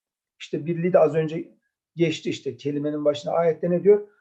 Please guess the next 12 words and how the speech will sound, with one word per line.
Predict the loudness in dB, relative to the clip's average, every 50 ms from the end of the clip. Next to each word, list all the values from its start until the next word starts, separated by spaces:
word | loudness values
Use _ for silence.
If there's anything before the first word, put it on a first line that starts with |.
| _ _ 0
Allah | 2 2 4 6 6 6 6 4 -2 -8 -16 _
hak | _ _ 2 2 2 2 4 4
ve | 4 4
adalet | 6 6 6 6 6 8 8 6 4 2 2
ayakta | 4 6 6 6 6 4 2 0 0
tutarak. | -2 -4 -2 0 0 0 -2 -6 _ _ _ _ _ _ _ -4
Yani | 0 2 2 2 2
adalet | 2 4 6 6 6 6 6 2 4
kelimesini | 2 2 4 4 2 0 -2 -2 0 0 0 0 0 -4
özellikle | -4 0 4 6 6 6 6 4 -2 -4 -2 2 0 2 0
burada | 0 -6 -8 -10
kullanıyor. | -12 -12 -12 -12 -10 -8 -4 -2 -2 -2 -2 -4 -10